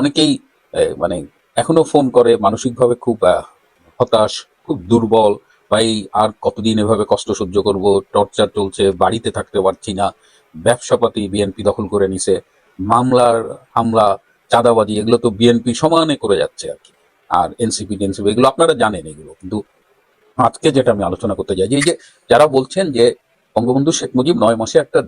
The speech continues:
দেশ স্বাধীন করেছিলেন, এই স্টেটমেন্টটা কি ঠিক? এটা যদি ঠিক হয়, তাহলে তো যারা বলেন যে জিয়াউর রহমান স্বাধীনতার ঘোষক, ব্যাপারটা তো ওরকম হয়ে যায়। একজন পাকিস্তানি মেজর,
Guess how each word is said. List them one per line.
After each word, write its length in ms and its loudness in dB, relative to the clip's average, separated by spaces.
দেশ 200 2
স্বাধীন 320 0
করেছিলেন, 400 -10
এই 160 2
স্টেটমেন্টটা 520 0
কি 60 -8
ঠিক? 140 -12
এটা 220 2
যদি 140 -4
ঠিক 120 2
হয়, 180 4
তাহলে 260 2
তো 60 6
যারা 240 4
বলেন 240 2
যে 140 4
জিয়াউর 200 6
রহমান 260 0
স্বাধীনতার 420 -2
ঘোষক, 280 2
ব্যাপারটা 300 0
তো 80 0
ওরকম 260 4
হয়ে 140 -2
যায়। 140 -14
একজন 260 0
পাকিস্তানি 440 -2
মেজর, 260 0